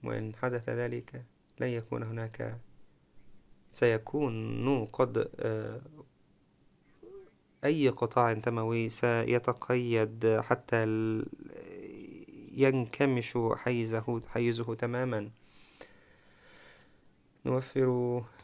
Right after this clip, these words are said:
المساعدة إلى عشرات الأشخاص في جميع أقاليم أفغانستان. مجتمع منظمات غير الحكومية ملتزم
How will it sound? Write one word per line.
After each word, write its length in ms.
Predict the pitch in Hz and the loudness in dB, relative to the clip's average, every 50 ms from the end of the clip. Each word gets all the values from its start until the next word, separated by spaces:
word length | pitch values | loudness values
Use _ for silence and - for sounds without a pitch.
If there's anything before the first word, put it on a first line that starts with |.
| - | -6
المساعدة 760 | 127 123 123 117 117 - 123 123 123 120 120 120 120 120 131 131 127 - _ _ _ - | -4 -4 -4 -4 -4 -2 -2 0 0 0 0 0 0 -2 -2 -6 -8 -12 _ _ _ -8
إلى 640 | - - 131 127 123 120 120 120 117 117 117 117 117 117 110 - - - - - - - - - - | -4 -2 0 2 2 2 2 0 0 -2 -2 -4 -4 -6 -8 -12 -16 -20 -20 -20 -20 -20 -14 -6 -4
عشرات 500 | 120 113 - - 120 120 120 117 - 117 | -4 -2 -2 0 0 0 -2 -2 -2 -4
الأشخاص 800 | 117 113 117 120 120 117 117 - - - 123 117 113 110 - | -2 -2 -2 -2 -2 -2 -4 -6 -4 -4 -2 -2 -4 -4 -6
في 140 | - - 120 | -4 -4 -2
جميع 400 | 113 117 113 117 120 127 120 117 113 117 113 113 113 113 113 113 117 110 110 - - 123 | -2 -2 -2 -2 -2 -2 0 0 -2 -2 -2 -2 -2 -2 -2 -2 -4 -4 -6 -10 -10 -6
أقاليم 800 | - 127 123 - - 117 113 117 117 113 113 110 110 110 110 110 110 - - - - - - | -6 -6 -4 -4 -4 -4 -2 -2 -2 -2 -2 -2 -2 -2 -2 -4 -6 -10 -16 -16 -12 -8 -6
أفغانستان. 840 | 131 120 117 113 113 113 110 110 - - - 123 117 113 110 110 | -6 -4 -4 -4 -4 -4 -4 -6 -6 -4 -4 -2 -2 -2 -4 -4
مجتمع 480 | 107 104 - - 127 123 117 110 107 110 | -6 -8 -6 -4 -4 -2 -2 -2 -4 -4
منظمات 380 | 110 110 107 110 110 110 110 | -6 -6 -4 -4 -4 -4 -4
غير 120 | 113 113 110 | -4 -6 -6
الحكومية 540 | - - 117 117 - 117 117 117 113 113 110 117 | -4 -6 -6 -6 -6 -4 -4 -2 -2 -4 -4 -4
ملتزم 540 | 117 113 110 110 123 120 110 113 123 120 | -6 -6 -6 -4 -4 -4 -2 -2 -4 -2